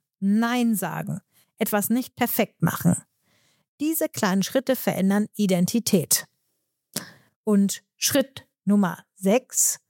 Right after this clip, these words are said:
die neue Freiheit fühlen. Wie fühlt sich Leichtigkeit an in deinem Körper? Wie fühlt sich Raum an? Oder wie fühlt es sich an,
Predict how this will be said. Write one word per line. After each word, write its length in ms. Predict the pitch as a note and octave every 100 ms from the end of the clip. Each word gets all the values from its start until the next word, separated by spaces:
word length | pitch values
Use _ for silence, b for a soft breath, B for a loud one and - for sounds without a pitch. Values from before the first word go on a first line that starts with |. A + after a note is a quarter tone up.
| _ _ _ _ _
die 120 | G#3 G3
neue 440 | F#3+ A3 A3 A3
Freiheit 720 | - - F3 F3+ E3 F#3+ A3 -
fühlen. 840 | - - - A3 G#3+ G#3 F3 E3+ F#3 _ _ _ _ - B B - _ _ _ _
Wie 260 | G3 D4+ G#4+
fühlt 340 | - D4 D4
sich 300 | - C4+ -
Leichtigkeit 800 | C4+ E4 - E3+ - - D#3+ - -
an 300 | E3 D#3 - _
in 160 | G3 F#3
deinem 260 | D#3 D#3+
Körper? 520 | - E3+ D3+ - - - _ _ _ _ - B B -
Wie 120 | A3+
fühlt 260 | - G#3+ F#3+
sich 240 | D#3+ F3+
Raum 340 | F3 A3+ C4 F#3+
an? 400 | F3 E3+ F3 - _ _ _ _ -
Oder 420 | G#3 G#3+ C#4+ F#4+ -
wie 140 | A#3
fühlt 260 | - A3 G#3+
es 100 | -
sich 240 | F3 F3+
an, 360 | - G3 G3+